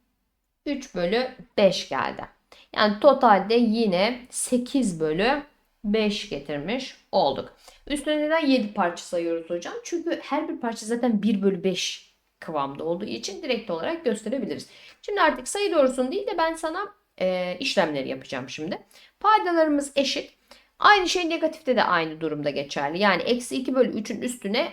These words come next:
bir bölü üçlük, eksi bir bölü üçlük dört parça sayıyorsun. Aynı mantık. Paydamız eşit. O zaman yukarıyı toplayayım. Eksi altı bölü üç. Sadeleştirdim. Eksi iki tam diye gelmiş oldum. Mesela burada da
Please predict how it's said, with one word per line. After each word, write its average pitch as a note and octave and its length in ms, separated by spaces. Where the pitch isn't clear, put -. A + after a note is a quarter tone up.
bir A#3+ 420
bölü B3 140
üçlük, G#3+ 540
eksi G3+ 260
bir A#3 160
bölü F#3+ 160
üçlük - 420
dört A#3 220
parça D3 240
sayıyorsun. C#3 560
Aynı D3 260
mantık. C#3 400
Paydamız E4 540
eşit. B3 480
O C4+ 60
zaman D4+ 160
yukarıyı D4+ 400
toplayayım. C#4+ 440
Eksi C#4+ 220
altı C4 340
bölü G#3 340
üç. G3+ 200
Sadeleştirdim. F#3 840
Eksi B3 320
iki G#3 260
tam B3 360
diye F3+ 180
gelmiş C#3 380
oldum. A#3+ 440
Mesela A3 400
burada G3 320
da A#3 220